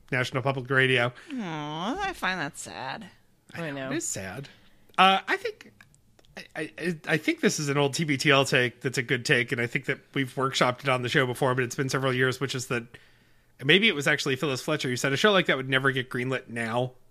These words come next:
Speaker 2: No.
Speaker 3: No.
Speaker 1: Like, Car Talk would be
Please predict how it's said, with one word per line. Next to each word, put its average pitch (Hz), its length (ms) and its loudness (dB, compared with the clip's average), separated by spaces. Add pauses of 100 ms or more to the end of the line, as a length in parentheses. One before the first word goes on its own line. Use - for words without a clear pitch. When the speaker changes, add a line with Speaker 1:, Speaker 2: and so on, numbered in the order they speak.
(300)
Speaker 2:
No. 156 420 -4 (460)
Speaker 3:
No. 160 120 -12
Speaker 1:
Like, 131 300 4 (460)
Car 143 200 2
Talk 147 360 0
would 127 160 -4
be 127 480 0